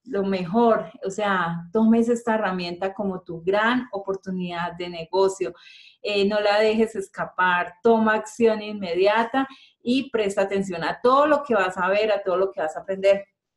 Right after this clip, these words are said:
sea que ya seas un afiliado o sea que ya quieras apenas, eh, empezar. Así que bueno, vamos a, a tomar, eh,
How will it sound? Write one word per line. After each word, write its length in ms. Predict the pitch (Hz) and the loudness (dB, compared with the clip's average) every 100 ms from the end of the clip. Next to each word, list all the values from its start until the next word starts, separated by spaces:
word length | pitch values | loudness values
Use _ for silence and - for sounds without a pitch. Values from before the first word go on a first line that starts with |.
| - | 0
sea 320 | 233 220 247 | 2 2 0
que 420 | 285 240 190 - _ _ _ _ _ _ | -2 -2 -2 -8 _ _ _ _ _ _
ya 400 | - 190 202 - - | -18 -4 -2 -2 -2
seas 400 | 226 214 226 226 | -2 0 -2 0
un 220 | 226 220 | -2 0
afiliado 800 | 214 202 175 180 214 247 294 302 - - _ | -2 -4 -2 0 2 2 2 -2 -8 -20 _
o 100 | 208 | -10
sea 320 | 208 196 190 - | -2 0 0 -2
que 240 | 208 190 | -2 0
ya 240 | 190 175 - - - _ | 0 0 -4 -12 -14 _
quieras 380 | 208 190 180 196 | -4 0 0 -2
apenas, 800 | 190 175 165 170 175 180 180 - - | -4 -6 -4 -2 0 -2 -6 -12 -6
eh, 400 | 175 165 156 - | -2 0 0 -2
empezar. 600 | 190 - 160 156 117 - _ - - - | -4 -2 -4 -4 -6 -8 _ -20 -20 -6
Así 300 | 202 202 226 | -4 -2 0
que 160 | 233 208 | 2 4
bueno, 280 | 160 - - | 2 -2 -10
vamos 580 | _ 208 220 233 254 - _ | _ 0 2 2 0 -6 _
a, 640 | 185 185 175 170 170 - 180 | -2 0 2 2 0 -4 -6
a 100 | - | -6
tomar, 480 | 185 175 175 190 - - - - | -4 -2 -2 -4 -8 -20 -14 -2
eh, 560 | 196 190 190 185 - | 2 4 4 0 -2